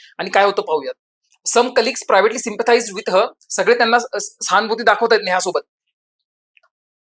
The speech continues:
पण ते ॲडवाइस काय करतात, ignore it, टाळून, अ, दुर्लक्ष कर, टाळून, अ, हा मुद्द्याकडे लक्ष नको देऊ, focus on her work, कामावरती लक्ष दे. One,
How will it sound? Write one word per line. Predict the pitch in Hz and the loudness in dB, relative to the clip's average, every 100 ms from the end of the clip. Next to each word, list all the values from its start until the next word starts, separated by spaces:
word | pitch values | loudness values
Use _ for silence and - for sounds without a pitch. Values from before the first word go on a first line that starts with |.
| - - _ - | -20 -20 _ 0
पण | 247 | 4
ते | 262 | 4
ॲडवाइस | 202 190 240 | 4 4 2
काय | 254 254 | 4 2
करतात, | 247 - 254 - _ _ _ _ | 2 2 0 0 _ _ _ _
ignore | 214 190 208 175 | -8 0 2 2
it, | 156 - _ _ _ _ - _ _ _ _ _ _ _ | -2 -14 _ _ _ _ -20 _ _ _ _ _ _ _
टाळून, | 190 175 185 - | 0 0 -2 -6
अ, | 165 147 | -6 -6
दुर्लक्ष | 165 170 - 190 214 214 | -10 -12 -4 0 0 0
कर, | 170 139 - | -4 -2 2
टाळून, | 170 202 190 | 2 2 0
अ, | 156 | -2
हा | 175 | 0
मुद्द्याकडे | 185 180 196 196 | -2 0 0 -2
लक्ष | 208 202 | -4 -4
नको | 180 | -4
देऊ, | 170 - | -4 -4
focus | 175 214 214 | -4 -2 0
on | 214 220 | 0 0
her | 233 - | -2 0
work, | 185 - - _ | 0 0 -6 _
कामावरती | 175 175 196 202 220 | -2 0 2 0 -2
लक्ष | 196 - | -2 -4
दे. | 165 | -4
One, | 160 233 | -2 -2